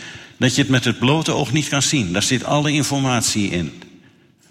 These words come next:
Alle bouwtekeningen zitten erin. De machientjes zitten erin die het bouwen. En als die machientjes klaar zijn met bouwen, dan stoppen ze en dan veranderen ze en dan krijgen ze een andere functie. God zegt, "Met wie wil je me vergelijken?"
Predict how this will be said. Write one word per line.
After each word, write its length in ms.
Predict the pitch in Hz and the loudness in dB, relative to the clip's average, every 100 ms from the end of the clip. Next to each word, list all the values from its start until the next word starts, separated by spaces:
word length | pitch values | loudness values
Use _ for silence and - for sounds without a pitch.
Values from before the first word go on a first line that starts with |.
| _ | _
Alle 260 | - 151 151 | 0 2 2
bouwtekeningen 800 | 131 143 135 127 110 117 104 95 | 2 0 0 -2 -2 -2 -2 -2
zitten 360 | - 101 101 92 | -2 -4 -4 -4
erin. 340 | 90 76 - - - | -4 -6 -12 -8 0
De 100 | 113 | 2
machientjes 760 | 113 117 - 190 170 131 - | 4 2 2 0 0 0 0
zitten 300 | - 113 120 | 0 0 -2
erin 220 | 107 104 | 0 0
die 160 | 98 117 | 2 0
het 100 | 87 | 2
bouwen. 420 | 92 147 127 85 - - - - | 2 2 2 -2 -6 -14 -18 -8
En 120 | - 151 | 0 2
als 140 | 147 | 2
die 120 | 143 | 0
machientjes 580 | 143 131 170 160 131 - | 0 0 0 0 0 0
klaar 220 | 165 190 | 0 0
zijn 160 | 190 165 | 2 2
met 180 | 139 110 | 0 2
bouwen, 320 | 123 143 156 | 0 0 0
dan 80 | 123 | -2
stoppen 420 | - 196 190 143 | 2 0 0 -2
ze 140 | - | 0
en 100 | 165 | 0
dan 100 | 143 | 0
veranderen 460 | - 139 170 175 151 | 0 0 2 0 0
ze 160 | - | 0
en 140 | 185 147 | 0 0
dan 100 | 147 | 0
krijgen 300 | 147 139 120 | 0 0 0
ze 60 | |
een 60 | 131 | -2
andere 360 | - 165 170 156 | 0 0 0 0
functie. 680 | - 180 - - 87 - - - - - - _ _ _ _ _ _ _ _ _ _ _ _ _ _ | 0 0 2 0 -4 -6 -16 -20 -20 -20 -20 _ _ _ _ _ _ _ _ _ _ _ _ _ _
God 260 | - - 135 | -6 -2 0
zegt, 160 | 151 127 | 0 0
"Met 160 | 139 | 0
wie 140 | 131 151 | 0 0
wil 160 | 147 | 0
je 60 | 151 | 0
me 140 | 147 | -2
vergelijken?" 680 | - 123 - 143 147 135 101 | -2 -4 -4 -2 -2 -4 -10